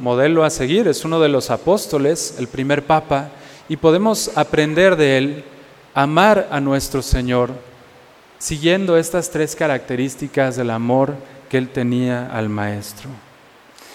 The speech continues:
En primer lugar, era un amor generoso,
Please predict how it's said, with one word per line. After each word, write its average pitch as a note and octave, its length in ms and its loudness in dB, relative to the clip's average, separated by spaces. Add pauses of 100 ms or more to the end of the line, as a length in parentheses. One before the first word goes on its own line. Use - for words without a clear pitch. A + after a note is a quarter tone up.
(500)
En D#3 140 2
primer G3+ 360 6
lugar, C3+ 500 4 (1000)
era G3+ 180 8
un G3+ 140 6
amor E3 500 6
generoso, C3+ 880 0